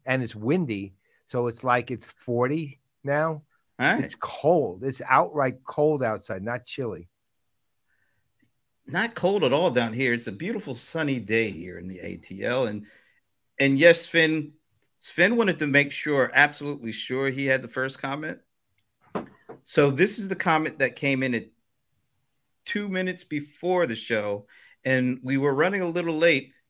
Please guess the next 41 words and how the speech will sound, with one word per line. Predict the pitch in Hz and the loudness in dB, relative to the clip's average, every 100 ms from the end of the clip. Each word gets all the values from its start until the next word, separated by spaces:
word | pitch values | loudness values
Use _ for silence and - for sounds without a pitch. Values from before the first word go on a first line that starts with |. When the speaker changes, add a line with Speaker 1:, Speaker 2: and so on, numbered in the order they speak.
| _ _ | _ _
Speaker 2:
but | 104 120 - | -2 -2 0
Sven | - 190 214 | -2 0 2
wanted | 190 175 131 | 2 2 2
to | 123 | 2
make | 147 170 | 4 2
sure | - - 175 131 120 | 0 -2 2 4 4
that | 113 117 | 2 0
we | 120 | 0
saw | 117 135 | -2 0
this | 113 113 | -2 -4
comment. | 143 143 117 | -2 -2 -2
So | - 117 110 110 _ _ _ _ _ _ _ - | -2 -2 -2 -4 _ _ _ _ _ _ _ -2
this | 233 | -2
is | 285 | 0
the | 254 | -2
comment | - 175 160 | 2 2 2
that | 147 147 | 0 0
he | |
just | 147 147 147 | 2 -2 -2
sent | 156 | -2
in. | 151 165 - 165 - 143 | 0 -2 -4 -8 -8 -12
<laughs> | - - | -12 -16
So, | - 147 - - - _ _ | -8 -8 -8 -18 -20 _ _
so | - 156 | 2 4
Sven, | 147 - - 135 | 4 0 0 4
Speaker 1:
So | 135 131 - - _ _ | 6 4 0 -10 _ _
Speaker 2:
you | 110 151 | -6 2
are | 139 135 | 4 4
duly | 104 135 165 165 | 2 -2 0 -2
present | 147 151 151 147 143 | -4 -4 -4 -6 -8
and | 131 | -8
accounted | 120 127 104 87 | -4 -2 -4 -6
for. | - 82 - - - | -12 -14 -16 -20 -12
Speaker 1:
You | 117 127 | -2 2
are | 123 123 113 110 95 | 4 2 -2 -10 -2
first | 143 156 156 | 2 2 2
and | 135 117 | -4 -4
second | - 135 135 117 | -4 -6 -4 -4
draft | 117 120 117 | -2 -2 -6
pick | - 90 _ _ _ _ _ | -12 -16 _ _ _ _ _
today, | - 104 90 | -6 -6 -4